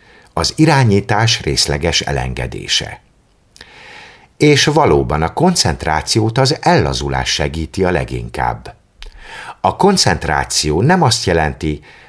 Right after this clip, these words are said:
hogy erőszakkal a légzésetekre, a fájdalmatokra, a kellemes érzetekre vagy a gondolataitokra irányítjátok a tudatotokat. Sokkal inkább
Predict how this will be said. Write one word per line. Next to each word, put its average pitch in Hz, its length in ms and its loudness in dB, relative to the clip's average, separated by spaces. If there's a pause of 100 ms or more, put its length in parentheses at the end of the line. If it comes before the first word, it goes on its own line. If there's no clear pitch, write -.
hogy 92 200 0
erőszakkal 90 640 0
a 64 60 0
légzésetekre, 73 1120 -2 (220)
a - 100 -10
fájdalmatokra, 71 1160 -2 (320)
a - 160 -10
kellemes 87 560 2
érzetekre 73 920 -4 (360)
vagy 95 240 0
a 113 80 6
gondolataitokra 69 1000 0
irányítjátok 76 1000 -2
a 101 100 -2
tudatotokat. 62 960 -10 (880)
Sokkal 180 480 0
inkább 107 640 -2